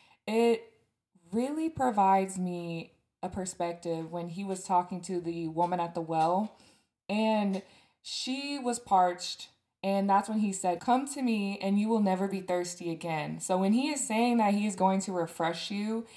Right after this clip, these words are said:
he means that you will be done with being dry inside. You will be done with being parched, which means thirsty, which means seeking things that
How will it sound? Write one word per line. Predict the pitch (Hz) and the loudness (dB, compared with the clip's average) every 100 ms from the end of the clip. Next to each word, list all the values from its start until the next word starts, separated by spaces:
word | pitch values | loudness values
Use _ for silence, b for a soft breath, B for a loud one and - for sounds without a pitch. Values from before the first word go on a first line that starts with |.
| B B | B B
he | - 220 | 0 4
means | 240 247 233 | 4 4 2
that | 214 | -2
you | 190 208 240 262 262 B B B | -2 0 0 0 -4 B B B
will | 208 | -6
be | 190 208 | -4 -4
done | 185 170 196 202 220 240 254 262 | -6 -6 0 2 4 4 2 0
with | 262 208 196 | -2 -2 0
being | 185 180 | -2 -2
dry | 165 170 175 180 196 | -2 4 6 8 6
inside. | 202 208 202 202 202 202 196 B B | 2 0 2 4 2 0 -8 B B
You | 190 | -2
will | 202 196 | 0 0
be | 196 | -2
done | 175 180 190 196 | -2 2 2 2
with | 185 | 0
being | 185 170 170 | -4 -8 -8
parched, | - 180 185 180 - b b b | -2 2 2 0 -10 b b b
which | - 180 | -8 -6
means | 190 190 180 170 | -4 -4 -6 -10
thirsty, | - 180 196 196 - 214 214 214 b - | -4 -2 -2 -4 -8 -10 -10 -12 b -12
which | 180 180 | -10 -8
means | 180 175 | -10 -10
seeking | 175 - 208 208 226 220 220 220 | -10 -8 -8 -6 -4 -2 0 -2
things | - 214 220 220 226 220 | -4 -4 -2 0 0 2
that | 196 185 180 170 170 | 4 8 8 6 0